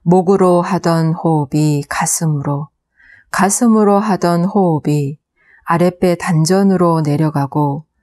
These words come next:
단전으로 하던 호흡이 온몸으로 퍼져가는 상상을 하면서 호흡을 하다가 잠이 드는 것입니다.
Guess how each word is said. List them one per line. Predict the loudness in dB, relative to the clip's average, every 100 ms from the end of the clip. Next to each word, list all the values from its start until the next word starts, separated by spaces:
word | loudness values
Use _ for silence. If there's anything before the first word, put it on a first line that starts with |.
| _ -20 -18 -6
단전으로 | 0 2 2 2 2 2 0
하던 | 0 0 0
호흡이 | 0 0 0 -2 -2 -2 -4 _ _ _ _
온몸으로 | 2 4 4 4 4 2 2 0 -2
퍼져가는 | -4 -2 0 0 0 0 0
상상을 | -2 0 2 2 0 0
하면서 | 0 -2 -2 -2 -2 -2 -4 -12 -20 -20 -20 -6 0
호흡을 | 2 2 2 0
하다가 | 0 -2 -4 -2 -2 -2 -4 _ _ _ _
잠이 | -10 -2 2 2 2
드는 | 2 2
것입니다. | 0 -2 -6 -6 -8 -6 -6 -8